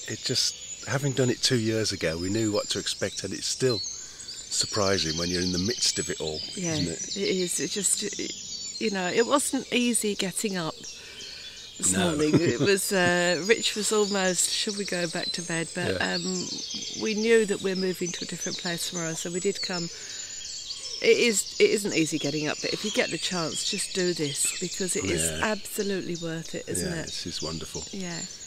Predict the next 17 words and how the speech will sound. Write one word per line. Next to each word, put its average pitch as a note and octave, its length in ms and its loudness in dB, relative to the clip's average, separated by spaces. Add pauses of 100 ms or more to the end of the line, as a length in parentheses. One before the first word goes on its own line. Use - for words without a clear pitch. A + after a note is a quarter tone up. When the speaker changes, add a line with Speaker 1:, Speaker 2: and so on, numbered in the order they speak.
Speaker 1:
And A2+ 80 2
they've A2+ 140 2
quietened B2 420 2
down F2+ 320 2
now. D#2 180 -2
They've F#2 160 -4
been F#2 260 0 (140)
at A#2+ 220 0
it - 60 -2
for F2 240 -4 (360)
over G#2+ 200 0
half F2 280 -2
an E2+ 120 0
hour, D#2+ 300 -4
and E2+ 100 -4
it's - 140 -2
gone F2 260 -4